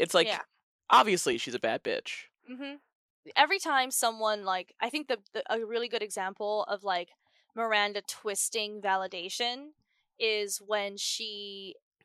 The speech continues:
Speaker 2: asks Andy to find the manuscript to the last Harry Potter book for
Speaker 1: Yeah.
Speaker 2: her kids. And it's completely a "fuck you ask,"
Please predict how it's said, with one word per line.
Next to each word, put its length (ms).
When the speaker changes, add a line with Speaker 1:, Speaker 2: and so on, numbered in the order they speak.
Speaker 2:
asks 540
Andy 380
to 100
find 480
the 100
manuscript 640
to 60
the 120
last 260
Harry 200
Potter 280
book 220
for 100
Speaker 1:
Yeah. 100
Speaker 2:
her 60
kids. 500
And 440
it's 320
completely 540
a 60
"fuck 300
you 160
ask," 420